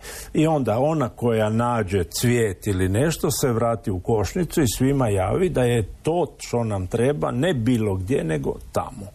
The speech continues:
Tako da se trenutno rade posebni, jako mali, e, s-, jako male svemirske sonde koje bi trebalo poslati stotine njih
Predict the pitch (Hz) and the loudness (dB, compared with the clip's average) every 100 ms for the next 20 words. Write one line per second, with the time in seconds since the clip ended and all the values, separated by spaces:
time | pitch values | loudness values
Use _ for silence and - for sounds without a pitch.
0 | - - - - - 131 127 107 107 - | -16 -14 -14 -10 -4 -2 0 0 0 0
1 | 98 - 143 170 139 - 113 104 117 135 | -2 0 0 2 0 0 0 2 2 0
2 | 123 113 - 127 127 - 98 85 98 113 | 0 -2 0 0 0 0 -4 -4 0 2
3 | 117 - 101 98 95 - - - - - | 0 -2 0 0 -2 -4 -8 -10 -10 -14
4 | - - - 104 90 - 127 120 117 120 | -14 -10 -2 0 0 0 2 2 2 0
5 | 110 107 92 - 120 113 95 - 92 - | 2 2 0 0 2 2 0 0 -2 2
6 | 131 190 180 127 139 117 113 123 120 117 | 0 0 0 0 0 0 0 2 2 2
7 | 113 92 120 123 - 107 95 95 - - | 0 2 2 2 2 0 0 -2 -2 -2
8 | 110 90 104 95 104 113 113 | -2 -2 -4 -2 4 4 4